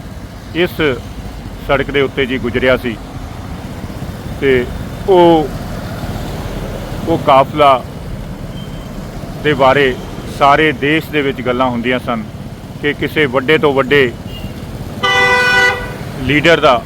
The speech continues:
ਐਡਾ ਵੱਡਾ ਕਾਫਲਾ ਨਹੀਂ ਸੀ, ਜੋ ਸੰਤ ਮਹਾਰਾਜ ਈਸਰ ਸਿੰਘ ਜੀ ਦਾ ਸੀ। ਇਹ ਕਾਫਲੇ ਇਸ ਸੜਕ ਦੇ ਉੱਤੇ ਇਤਿਹਾਸ ਦੇ ਵਿੱਚ ਕਈ ਵਾਰ ਗੁਜ਼ਰੇ ਹਨ। ਸੰਤ ਮਹਾਰਾਜ ਕਿਸ਼ਨ ਸਿੰਘ ਜੀ ਤੇ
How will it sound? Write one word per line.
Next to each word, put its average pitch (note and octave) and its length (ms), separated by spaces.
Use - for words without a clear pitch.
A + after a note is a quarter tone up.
ਐਡਾ C#3+ 220
ਵੱਡਾ C#3+ 220
ਕਾਫਲਾ C3 360
ਨਹੀਂ C3 220
ਸੀ, A#2 160
ਜੋ D#3 240
ਸੰਤ C#3+ 300
ਮਹਾਰਾਜ C3+ 460
ਈਸਰ C3 300
ਸਿੰਘ C3 160
ਜੀ B2 100
ਦਾ A#2+ 140
ਸੀ। A2+ 180
ਇਹ D3+ 180
ਕਾਫਲੇ C#3+ 540
ਇਸ E3+ 180
ਸੜਕ C#3+ 240
ਦੇ D3 100
ਉੱਤੇ C#3 300
ਇਤਿਹਾਸ C#3+ 480
ਦੇ D3+ 140
ਵਿੱਚ C#3+ 180
ਕਈ D#3+ 160
ਵਾਰ D#3 200
ਗੁਜ਼ਰੇ C3 320
ਹਨ। B2+ 240
ਸੰਤ C3+ 260
ਮਹਾਰਾਜ C3 500
ਕਿਸ਼ਨ C#3 360
ਸਿੰਘ C3 180
ਜੀ A#2+ 220
ਤੇ C3+ 280